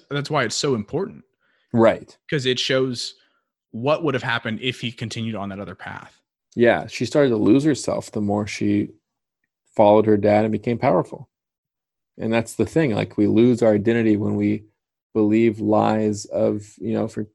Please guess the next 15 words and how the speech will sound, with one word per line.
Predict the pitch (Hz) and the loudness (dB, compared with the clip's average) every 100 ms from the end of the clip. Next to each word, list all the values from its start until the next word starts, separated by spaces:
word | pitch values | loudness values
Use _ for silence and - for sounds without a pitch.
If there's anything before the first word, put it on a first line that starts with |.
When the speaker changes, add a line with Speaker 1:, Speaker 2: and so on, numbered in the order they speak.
| - 107 | -18 -8
Speaker 2:
talking | 107 107 107 | -8 -6 -6
about | 107 107 107 | -2 -4 -4
the | |
conversation | - 110 107 110 - 110 | -10 -8 -4 -6 -6 -6
earlier | 120 123 | -2 2
with, | 113 - | 0 0
that | 95 - _ _ - | -4 -4 _ _ -20
clearly | - 123 117 110 | -4 0 2 0
shows, | - 113 107 - - _ _ _ - | 0 2 2 0 -12 _ _ _ -10
like, | 104 | 0
Azula | 104 98 117 110 104 | 2 4 4 4 2
as | 104 | 0
a | |
Satan | - 139 151 | 0 -2 -2
figure. | 120 113 110 120 117 | -2 -2 0 -2 -4